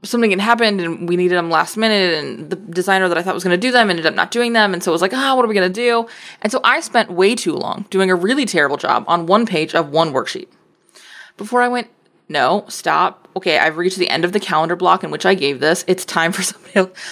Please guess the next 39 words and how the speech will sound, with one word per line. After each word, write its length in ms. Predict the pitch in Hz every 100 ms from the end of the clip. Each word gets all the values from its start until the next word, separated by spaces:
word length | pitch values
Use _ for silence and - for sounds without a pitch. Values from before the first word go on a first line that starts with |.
| -
So 140 | 262
granted, 320 | 254 392 294
I 60 | 180
wasted 420 | 180 240 - 269
the 80 | 247
entire 340 | 175 170 165 165
two-hour 300 | 170 151 147
calendar 280 | 147 151
block 200 | 160 156 -
I 60 |
had 160 | 165 143
set 180 | 151 151
out 180 | 151
to 60 | 170
do 160 | 160 156
all 220 | 151 127
of 60 | 170
them, 240 | 196 220 _ _ _ _ - - - - _ _ -
but 80 | 226
I 60 |
hadn't, 380 | 214 262 311 -
you 120 | 233
know, 160 | 202 190
left 240 | 190 220
that 100 | 220
open-ended. 680 | - 190 208 214 277 - - -
Things 280 | 226 240 247
will 80 |
take 240 | 254 208 202
as 80 | 196
long 160 | 175
as 80 | 175
you 60 | 170
give 180 | 170
them. 240 | - 202 - _
So 340 | - - - - _ _ _ _ _ _ _ _ -
go 380 | 170 180 202 214 _ _ _ _
figure 460 | - - 202 180 175
out 280 | 160 165